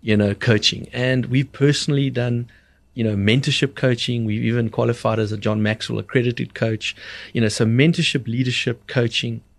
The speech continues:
that's what we do now. And obviously we've turned our office into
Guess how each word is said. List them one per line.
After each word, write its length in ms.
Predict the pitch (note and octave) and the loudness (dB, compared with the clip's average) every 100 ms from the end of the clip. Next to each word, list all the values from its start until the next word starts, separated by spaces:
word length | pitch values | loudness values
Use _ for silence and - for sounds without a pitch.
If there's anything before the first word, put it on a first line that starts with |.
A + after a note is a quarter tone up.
| _ _ | _ _
that's 240 | C3+ - | -4 -2
what 140 | F3 - | -2 -2
we 80 | |
do 240 | C3 D#3+ F#3+ | 0 2 2
now. 260 | G#2 F2+ - | -2 -4 -4
And 200 | A#2 A#2+ | 0 2
obviously 360 | B2+ C3+ C3+ | 2 0 0
we've 200 | B2 A#2 | 0 0
turned 240 | - B2+ A#2 | 2 2 2
our 120 | A2 | 0
office 320 | A#2 B2+ - | -2 -6 -6
into 360 | A2 - A2+ | -8 -6 -8